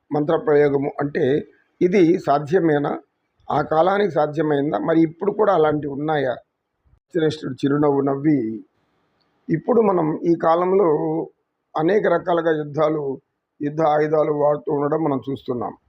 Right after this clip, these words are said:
ఇందులో ముఖ్యంగా క్షిపణులు." క్షిపణులు అంటే ఏంటి? ఇది ఒక ఆయుధంలాగా ఉంటుంది. దాన్ని ప్రయోగిస్తే అది వెళ్ళి అది అనుకున్నంత దూరానికి ప్రయోగించబడి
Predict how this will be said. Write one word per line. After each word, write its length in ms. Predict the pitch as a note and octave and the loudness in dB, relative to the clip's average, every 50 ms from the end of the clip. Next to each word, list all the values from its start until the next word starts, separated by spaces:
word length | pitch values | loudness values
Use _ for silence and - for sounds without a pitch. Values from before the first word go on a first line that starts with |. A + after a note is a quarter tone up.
| _ _ _ _ - | _ _ _ _ 0
ఇందులో 140 | F#3+ G3 G3 F3 | 2 2 2 2
ముఖ్యంగా 540 | E3 F3 - - A#3 A3 A3 G#3 F#3+ D#3 D#3+ | 0 -4 -4 0 2 2 4 4 2 2 0
క్షిపణులు." 720 | D#3+ D#3 - - F3 E3+ C#3+ F3 F3+ E3+ D#3+ D#3 D3+ D3+ D3+ | -2 -4 -4 -4 -2 -2 0 0 0 0 0 0 0 -2 -4
క్షిపణులు 600 | - - _ _ _ _ _ - G#3+ A3 G#3 G3+ | -6 -8 _ _ _ _ _ 0 2 2 2 2
అంటే 220 | G3 F#3 E3 F#3+ | 2 0 0 0
ఏంటి? 460 | F#3 F3 F3 D#3 F#3+ E3+ E3+ E3+ E3 - | 0 0 -2 -2 -2 -2 -2 -2 -4 -8
ఇది 220 | - _ - G3+ | -6 _ 2 4
ఒక 240 | F#3+ F3+ E3+ - F3+ | 4 4 2 2 0
ఆయుధంలాగా 960 | D#3 C#3+ C#3+ C#3 - - - _ _ _ - F3+ F3+ F3+ F3 E3+ E3+ E3 E3 | 2 2 2 0 -2 -6 -10 _ _ _ -2 0 2 2 2 2 2 2 2
ఉంటుంది. 680 | E3 D#3+ D#3 D#3 F#3 E3+ D#3+ E3 E3+ D3+ D3 D3+ D#3 | 0 0 -2 -2 -4 -4 -2 0 0 0 0 0 -2
దాన్ని 300 | D3+ C#3+ D#3 D#3 D3+ D3+ | 0 0 2 2 2 2
ప్రయోగిస్తే 840 | D3+ D3+ D#3 D3+ D#3 E3+ E3+ E3 F3 E3 - - - F#3+ D#3+ D#3 D3+ | 0 2 2 4 4 4 4 4 2 0 0 0 0 2 2 2 2
అది 220 | D3 D3 D3 D#3 D#3 | 2 2 2 0 0
వెళ్ళి 520 | D3+ D#3 E3 E3+ E3+ D#3+ D3+ D3 D#3+ D#3 - _ _ _ _ _ _ _ - | 0 0 2 2 2 2 2 2 0 -4 -8 _ _ _ _ _ _ _ -2
అది 360 | C#3+ D#3 E3 D#3+ D3+ - - _ - | 0 2 2 2 2 0 -4 _ -2
అనుకున్నంత 920 | D#3 E3 E3+ D#3+ F3+ F3+ E3+ F3 E3+ E3+ E3+ D#3+ E3+ D#3+ D3+ C#3 B2 A2+ G#2+ - - A2+ | 0 0 0 0 0 0 2 2 2 2 2 2 2 2 2 2 2 0 -2 -6 -10 -6
దూరానికి 640 | C#3+ D3+ E3 E3+ F3+ F3 F3+ F3 E3 - D3 C3 - _ _ _ _ - | -2 0 0 2 2 2 0 -2 -4 -4 -8 -12 -14 _ _ _ _ -2
ప్రయోగించబడి 880 | D3+ D3 D#3 D#3+ D#3+ D#3+ D#3+ D#3 E3 D#3 D#3+ D#3 D#3 D3 C#3+ C#3+ C#3 | 0 2 2 2 0 -2 -2 -2 -2 -2 -2 -2 -2 -2 -2 -2 -4